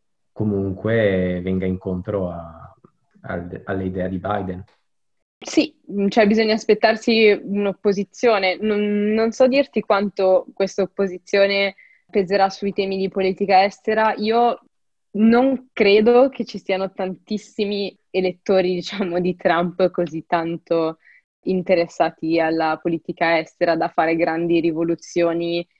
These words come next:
Speaker 2: se, <laughs> la, se l'America si riavvicina all'Europa, ad esempio.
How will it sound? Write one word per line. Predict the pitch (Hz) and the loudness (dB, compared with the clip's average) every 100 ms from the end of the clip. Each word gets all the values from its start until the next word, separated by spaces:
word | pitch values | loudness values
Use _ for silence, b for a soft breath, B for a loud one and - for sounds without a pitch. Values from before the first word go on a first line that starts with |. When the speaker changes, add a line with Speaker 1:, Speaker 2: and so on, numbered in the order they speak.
| _ | _
Speaker 2:
se, | - - 170 180 | -12 0 4 4
<laughs> | 208 226 170 170 160 160 160 b b _ | 4 2 2 0 -2 -6 -10 b b _
la, | 175 170 165 156 - - - - 180 | -4 -2 -2 -2 -6 -6 -6 -6 -8
se | - 185 | -2 0
l'America | 170 170 175 170 185 | 2 0 0 0 -2
si | 180 175 | -2 0
riavvicina | 170 165 175 - 175 170 | 2 2 -2 -2 -2 0
all'Europa, | 165 165 170 165 165 165 190 175 - - | 0 2 2 2 -2 0 0 0 -2 -12
ad | 170 165 | -6 -2
esempio. | 170 151 156 160 - 175 214 | -2 -4 -6 -8 -4 -2 -2